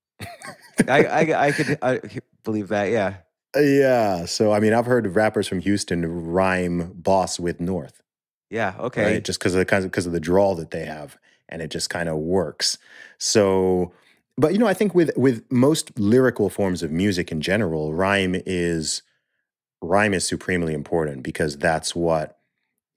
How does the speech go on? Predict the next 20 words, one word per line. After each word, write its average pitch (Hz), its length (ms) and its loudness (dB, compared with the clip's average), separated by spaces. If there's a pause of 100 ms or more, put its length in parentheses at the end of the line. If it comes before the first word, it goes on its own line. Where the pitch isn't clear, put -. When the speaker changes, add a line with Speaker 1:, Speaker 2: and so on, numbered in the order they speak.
(140)
Speaker 1:
i-, - 60 -14
i-, - 380 -8
if 120 140 -2
you 120 80 6
don't 120 220 2
have 110 180 -2
the 95 100 0
rhyme 92 440 0
or 87 220 -2
at - 100 -6
least 85 340 -4
a - 60 -10
half 101 360 0
rhyme, 80 420 -2
then 82 380 -2
it 92 160 -2
all 90 180 2
sounds 85 340 -4
really 78 460 -6
jarring 92 920 -8